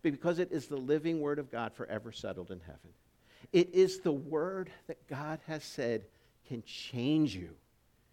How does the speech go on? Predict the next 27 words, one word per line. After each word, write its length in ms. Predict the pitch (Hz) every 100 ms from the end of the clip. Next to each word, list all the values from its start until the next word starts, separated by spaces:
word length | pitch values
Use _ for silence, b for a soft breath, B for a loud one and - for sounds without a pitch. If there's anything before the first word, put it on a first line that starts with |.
| _ _ _ _ -
but 180 | 165 -
you 60 |
know, 140 | 185 214
the 100 | 151
hard 260 | 160 170
part 260 | - 170 -
comes 280 | 151 143 151
in. 240 | 156 151 - _ _ _ _ _ _ _ _ _ _ _ _ _ _ _ _ -
Get 80 |
up 180 | 160 175
in 80 | 180
the 60 | 151
morning, 480 | 147 147 151 156 135 B B B B B
<sighs> 520 | B B B B 123
there's 200 | 131 131
that 240 | 117 113 -
Bible, 480 | 78 78 85 90 _ _ _ _ _ _ _ _ _ _ _ -
and 100 | 76
there's 240 | 104 101
my 160 | 104 98
schedule, 640 | - - - - - - _ _ _ _ _ _ _ _ _ _ _
and 140 | 160 98
there's 240 | 110 110
my 300 | 98 95 87 - _ _ _ _ _ _ -
ability. 540 | 78 82 78 - - 139 b b b _ _ _ _ _ -
That's 220 | 208 -
just, 200 | - -